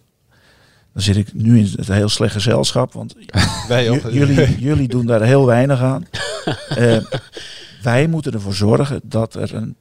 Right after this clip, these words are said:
Speaker 1: positief geluid, eh, eh, door dat stadion heen blijft gaan.
Speaker 2: Nee.
Speaker 1: Want er zit wat aan te komen waar we iedereen hartstikke hard bij nodig hebben. En nu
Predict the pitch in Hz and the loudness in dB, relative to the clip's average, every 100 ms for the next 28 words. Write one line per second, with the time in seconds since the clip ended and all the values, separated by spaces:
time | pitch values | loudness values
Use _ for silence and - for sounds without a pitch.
0 | _ - 165 143 117 127 - 110 113 123 | _ 0 0 -2 -8 -8 -2 0 2 0
1 | - - - 107 104 - - - 98 95 | -2 -8 -4 -2 0 -2 -4 -6 -6 -6
2 | 85 110 107 107 104 - 113 107 98 95 | -6 0 0 0 -4 -2 -2 -2 -4 -4
3 | 95 101 95 - 104 98 98 - - 104 | -4 -4 -6 -6 0 0 0 -2 -4 -4
4 | 110 - 98 104 - _ _ _ 117 117 | -6 -8 -6 -6 -6 _ _ _ 0 0
5 | - _ _ _ _ _ _ _ _ 127 | -2 _ _ _ _ _ _ _ _ -2
6 | 117 135 143 120 117 131 147 - 101 104 | 2 2 0 -4 -4 -4 -4 -2 -2 0
7 | 110 117 117 117 110 110 117 - - 156 | 0 2 2 2 2 0 -2 0 0 2
8 | 120 110 113 123 104 101 98 113 - - | 2 4 2 0 -2 -2 -2 -2 -4 -6
9 | 104 98 107 123 98 95 - - _ _ | 0 2 4 4 2 -2 -4 -10 _ _
10 | _ - - - - _ _ _ _ _ | _ -20 -20 -20 -20 _ _ _ _ _
11 | _ _ _ 127 123 123 151 - | _ _ _ 0 2 2 -2 -4